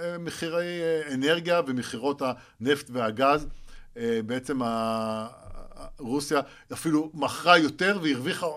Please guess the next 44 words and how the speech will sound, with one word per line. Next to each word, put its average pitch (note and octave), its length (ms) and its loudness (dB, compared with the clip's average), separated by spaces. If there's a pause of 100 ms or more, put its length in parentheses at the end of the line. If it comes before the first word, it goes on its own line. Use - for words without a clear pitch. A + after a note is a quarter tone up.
(100)
אפילו D3+ 240 0
עוד F3 180 -2
יותר E3 400 2 (420)
אה, C3 60 -4
בגלל B2+ 300 4
שהמחירים C#3 640 0
עלו C#3 320 4
בתקופה A#2 540 -2
ארוכה A#2+ 300 -4
במהלך, A2+ 500 -2
אה, A2+ 100 0 (400)
אה, A2 160 0
השנה, A2+ 440 -2 (320)
והתמ"ג C3 540 2
הרוסי G3+ 320 0
ירד E3+ 360 2
בשתיים F3+ 340 -4
נקודה D#3 280 -2
ש-, - 160 -6
אה, D3 640 -10
על B2+ 60 -10
פי D#3 160 -6
כל D#3+ 120 0
מיני D3+ 300 -2
נ-, C3+ 200 -4
נ-, C3 280 -4
נתונים C3+ 340 -4
של C#3 140 -6
ה-I A#2+ 180 -2
M B2+ 60 -2
F F3+ 240 -4
ונתונים C3 380 -6
אחרים, G3+ 280 -4 (380)
בסביבות C#3 400 -4
שתיים D#3 240 -2
נקודה C#3+ 260 -4
שתיים, C#3+ 400 0
אה, C3 280 0
אחוז D3 280 -6
במהלך, A#2 440 -2
אה, C3 100 -8
עשרים B2+ 320 -6
עשרים A#2 260 -6
ושתיים. A2+ 400 -4